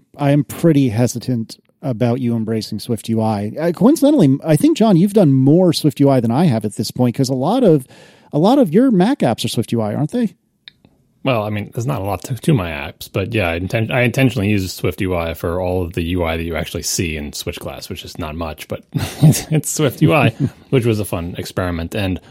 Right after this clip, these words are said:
Speaker 2: a lot of, even for that limited amount that I did, like, "Oh, it's just one little window with a bunch of icons in it." Well, it's a weird window, right? Like, it's not a normal window. And so a lot of the,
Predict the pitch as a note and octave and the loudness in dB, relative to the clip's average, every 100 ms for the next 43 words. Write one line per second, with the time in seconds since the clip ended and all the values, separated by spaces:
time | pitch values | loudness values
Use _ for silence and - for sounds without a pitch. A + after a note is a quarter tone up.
0 | - - A#2 B2+ B2 A#2+ E3 F3 D#3+ C#3+ | -6 0 4 4 2 2 2 4 4 2
1 | G#2+ G#2+ A2+ A2 G#2+ G2+ G2 G2+ G2 F#2 | 2 4 4 4 2 2 0 0 0 2
2 | G#2 A2+ F#2+ A2+ G#2+ F2+ G2+ G2 F#2+ G2 | 2 2 0 0 0 0 -4 -4 -4 0
3 | G2+ G2+ B2+ B2 G#2 F#2+ G2 G2+ A2 B2 | 0 0 0 0 0 -2 -4 -4 -4 -4
4 | F2+ E2+ E2 E2 G2 F2+ - - _ - | -6 -6 -6 -6 -4 -4 -6 -14 _ -2
5 | E3+ - G2 D#3 C3+ F#2 D#2+ D2 D2+ F#2+ | 0 2 4 4 4 2 -4 -4 -6 -4
6 | F#2 G2+ F#2+ F#2+ - G2+ G2 E2+ F2 G#2+ | -4 -4 -8 -6 -4 -2 -2 -2 -2 0
7 | B2+ D#3 - - D4 G2+ G2+ - G2+ G2 | 0 -2 -2 -2 -4 -4 -4 0 0 0
8 | G2 G#2+ A#2 G#2 G2+ F#2 F2+ | 0 2 0 0 0 0 -4